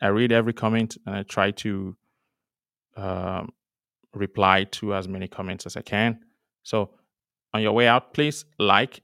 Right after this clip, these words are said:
and share the video, um, so that you see more content like this.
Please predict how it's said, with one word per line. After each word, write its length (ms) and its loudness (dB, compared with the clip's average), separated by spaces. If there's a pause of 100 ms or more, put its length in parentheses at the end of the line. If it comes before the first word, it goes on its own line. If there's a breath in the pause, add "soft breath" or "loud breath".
(180)
and 160 -6
share 260 -2
the 80 -6
video, 380 -4 (1200)
um, 540 -10 (880)
so 160 -12
that 120 -4
you 60 -10
see 320 -8
more 300 -6
content 460 -10
like 180 -10
this. 260 -6